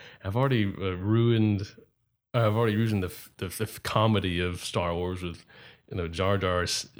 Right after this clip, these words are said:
J-, Jar Jar himself and Jar Jar now stepping in poop and now Jar Jar getting kicked in the balls." Uh, and then he goes on and just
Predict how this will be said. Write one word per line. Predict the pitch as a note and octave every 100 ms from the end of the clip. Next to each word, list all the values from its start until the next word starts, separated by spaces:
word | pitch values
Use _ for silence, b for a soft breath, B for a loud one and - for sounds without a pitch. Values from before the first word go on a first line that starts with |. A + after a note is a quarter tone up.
| A2+
J-, | A#2
Jar | A2+ A#2
Jar | G#2 A2
himself | G2 - G#2+ G#2
and | G2+
Jar | G2 G2+
Jar | G2
now | G2 G2+
stepping | - G#2+ G2+ F#2
in | F#2
poop | - A2 G#2+
and | G2+
now | G#2 G2
Jar | G2+ F#2+
Jar | G2+
getting | F#2+ G2 F#2+
kicked | F#2+ G#2+ -
in |
the | F2+
balls." | F2 F2+ F2 E2+ B B B B B _
Uh, | B2 G#2+ F#2+ F2 - - _ _ -
and | A#2+ A2+
then | B2+
he | A2+ A2+
goes | G#2 G2+ G2
on | G2 G2
and | G#2 G2+
just | G2 F#2 -